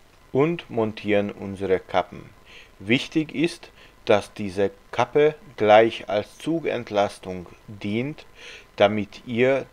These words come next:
den Kabel nicht so leicht aus dem Gerät rausreißen könnt. Wie ihr seht, diese Kontakte sitzen nicht extrem stabil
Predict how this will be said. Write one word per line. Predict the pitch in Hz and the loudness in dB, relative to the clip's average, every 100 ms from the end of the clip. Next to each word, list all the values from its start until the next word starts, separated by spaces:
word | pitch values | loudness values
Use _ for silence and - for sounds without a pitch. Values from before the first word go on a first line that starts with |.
| - | -6
den | 101 95 | -6 -6
Kabel | - 92 95 104 104 - | 0 2 4 2 0 -4
nicht | 110 135 - | -8 -8 -8
so | - 107 | -2 2
leicht | 92 95 104 - - | 4 2 0 -12 -6
aus | 87 98 | -4 -4
dem | - 95 | -6 -6
Gerät | 90 85 87 - - | -6 -4 -6 -6 -12
rausreißen | 90 92 92 107 - 92 80 85 - 85 80 | -6 0 2 0 -4 -2 -2 -2 -10 -16 -12
könnt. | 85 78 - - | -12 -12 -14 -18
Wie | 98 101 | -12 -8
ihr | 101 104 98 | -2 0 0
seht, | - 113 135 135 - - - - - | -2 -4 -4 -6 -20 -20 -20 -20 -12
diese | 110 101 98 | -6 -4 -4
Kontakte | - 101 90 - 110 - 110 107 101 - - | -4 -8 -4 -2 -2 -2 0 0 -2 -10 -20
sitzen | - 107 - - 98 95 | -14 -12 -12 -14 -10 -6
nicht | 107 127 - - | -6 -8 -14 -6
extrem | 110 - - - 98 104 | -6 -6 -14 -4 -2 -2
stabil | - - 90 90 98 101 | -8 -4 -4 -2 0 0